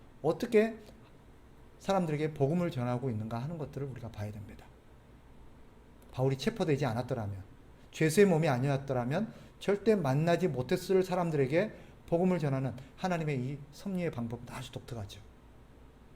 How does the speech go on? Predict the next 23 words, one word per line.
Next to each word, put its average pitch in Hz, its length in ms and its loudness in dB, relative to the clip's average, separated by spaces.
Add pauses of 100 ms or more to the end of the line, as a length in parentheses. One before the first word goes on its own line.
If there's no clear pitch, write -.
(240)
이것이 147 380 0 (240)
사도행전의 127 540 -4
중요한 123 300 -6
관전 113 300 -6
포인트예요. - 360 -10 (220)
그래서 123 300 -6 (240)
하나님은 175 520 4 (640)
로마의 175 340 6
황제 214 240 6
앞에 180 160 4
서는 175 220 2
것도 160 440 2 (340)
계획이 151 340 4
있었지만 143 520 -2 (340)
그 175 180 6
황제 196 280 6
앞에 170 160 2
서기까지 147 600 -2 (200)
수많은 220 480 2
사람들에게 160 600 -2 (300)
복음을 143 420 2
전해서 127 540 -4 (1800)
하나님의, 160 580 2